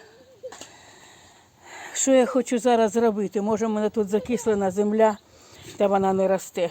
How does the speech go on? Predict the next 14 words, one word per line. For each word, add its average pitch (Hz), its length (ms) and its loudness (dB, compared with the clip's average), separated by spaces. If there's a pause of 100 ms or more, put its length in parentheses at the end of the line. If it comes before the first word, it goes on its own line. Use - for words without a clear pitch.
(160)
усе. 170 340 -10 (680)
Я 214 200 4
зараз 208 480 4 (1000)
візьму 208 300 2
харчову 202 540 -2
соду, 196 480 0 (2500)
дві 196 260 0
столових 214 520 4
ложки 214 340 2
харчової 196 600 4
соди 202 380 4
на 185 120 2
відро 185 320 0
води 185 360 0